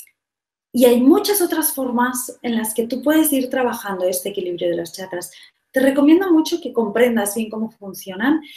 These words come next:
Te he hecho yo una introducción hoy, pero de verdad, de verdad te recomiendo que te adquieras este libro, el, Los chakras y sus funciones,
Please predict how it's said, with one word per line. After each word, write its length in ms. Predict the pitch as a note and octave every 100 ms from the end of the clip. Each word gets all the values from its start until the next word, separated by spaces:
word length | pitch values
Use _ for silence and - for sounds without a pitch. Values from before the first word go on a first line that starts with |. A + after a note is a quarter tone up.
| - _ _
Te 80 | A#3
he 80 |
hecho 160 | A#3 C4
yo 200 | A#3 B3
una 140 | B3
introducción 640 | B3 B3 B3 A3+ - A3 G3+
hoy, 380 | F#3+ A3 C4+ - - _
pero 240 | - G#3 A3+
de 120 | A3+
verdad, 360 | G#3 A3+ C4 A3+
de 100 | G3+
verdad 280 | G3 G#3
te 80 | A#3+
recomiendo 540 | A3 G3+ F#3+ F#3+ A3 B3+
que 140 | G3+
te 140 | F#3+
adquieras 600 | E3+ D3 - - G3 G3+ F#3+
este 240 | E3 F#3
libro, 480 | F3 F3+ A#3+ E4 -
el, 480 | F3+ F3 E3+ E3 -
Los 200 | F3+ -
chakras 300 | G3 F#3 F3+
y 40 |
sus 320 | F3 F#3 -
funciones, 640 | F3+ F3+ E3 F#3+ G#3 C4+ C4+